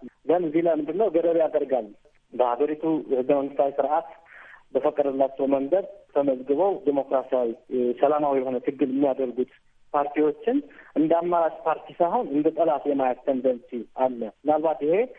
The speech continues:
ሁሌ እንደምንለው በትጥቅ ትግል ወደ ስልጣን የመጣ ፓርቲ ነው። ትግል ጊዜ ጀምሮ ይዟቸው የመጡ ካልቸሮች አሉ፣ ፖለቲካል ካልቸሮች በቀላሉ የማይለቁ። ከነዛም ተያይዘን አሁንም ቢሆን ግን ይሄ የጸረ ዲሞክራት የሚባለው ሀሳብን እንደ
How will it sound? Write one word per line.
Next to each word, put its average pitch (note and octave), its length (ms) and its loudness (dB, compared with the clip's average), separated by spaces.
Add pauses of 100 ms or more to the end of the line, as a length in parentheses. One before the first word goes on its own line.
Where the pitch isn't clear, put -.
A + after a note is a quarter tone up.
(360)
ሁሌ A3+ 260 0
እንደምንለው D3 640 0
በትጥቅ C3+ 420 -2 (140)
ትግል D3 300 -2
ወደ C#3 160 0
ስልጣን C3+ 360 0
የመጣ C3 240 -2 (120)
ፓርቲ B2 320 -2
ነው። G#3 140 0 (600)
ትግል E3 100 -2 (280)
ጊዜ D3 260 -2
ጀምሮ C#3+ 300 0 (160)
ይዟቸው D#3 460 0
የመጡ D3 260 -2 (440)
ካልቸሮች D3+ 600 0
አሉ፣ A#2 200 0
ፖለቲካል C#3+ 420 0
ካልቸሮች A#2 500 -4
በቀላሉ F3 420 2
የማይለቁ። C3 460 -2 (520)
ከነዛም D3 420 2
ተያይዘን C3+ 380 0
አሁንም G#3+ 420 2
ቢሆን D3+ 340 2
ግን A3 160 2 (280)
ይሄ D3+ 140 4 (340)
የጸረ D3+ 320 0
ዲሞክራት D3+ 420 0
የሚባለው C#3+ 560 2
ሀሳብን C#3+ 500 0 (580)
እንደ C3 180 -4